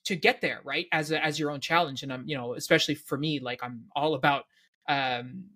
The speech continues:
physical endurance challenges and, like, l-, seeing how far you can push. But,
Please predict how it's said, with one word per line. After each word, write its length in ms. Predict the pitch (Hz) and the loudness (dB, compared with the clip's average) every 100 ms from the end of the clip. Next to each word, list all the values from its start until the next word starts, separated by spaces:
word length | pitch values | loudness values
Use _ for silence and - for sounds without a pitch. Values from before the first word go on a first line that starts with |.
| _ _ | _ _
physical 440 | - - 147 151 139 | -4 2 4 6 4
endurance 320 | 131 135 135 | 4 2 4
challenges 500 | - 127 123 123 120 | 4 2 2 -4 -4
and, 60 | 127 | -2
like, 220 | 120 - | -4 -6
l-, 380 | 143 - 160 156 | -12 -8 -6 -6
seeing 420 | - - 233 202 | -4 2 4 2
how 180 | 160 165 | 4 2
far 320 | 160 180 160 | 4 2 2
you 160 | 151 147 | 2 0
can 160 | 143 120 | -6 -2
push. 300 | 202 202 - - | 4 4 4 0
But, 160 | 143 | 0